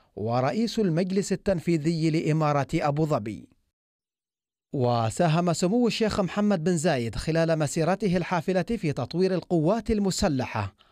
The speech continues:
وتنمية اقتصاد دولة الإمارات، مستلهما فكر وإرث الشيخ زايد بن سلطان آل نهيان والشيخ خليفة بن زايد رحمهم الله.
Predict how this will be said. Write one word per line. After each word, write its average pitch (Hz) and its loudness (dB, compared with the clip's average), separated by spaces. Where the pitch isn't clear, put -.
وتنمية 135 0
اقتصاد 190 0
دولة 190 2
الإمارات، 151 0
مستلهما 175 0
فكر 220 -2
وإرث 202 0
الشيخ 185 0
زايد 170 2
بن 170 0
سلطان 180 0
آل 165 0
نهيان 139 0
والشيخ 135 -2
خليفة 170 -2
بن 160 0
زايد 156 0
رحمهم 147 0
الله. 117 -2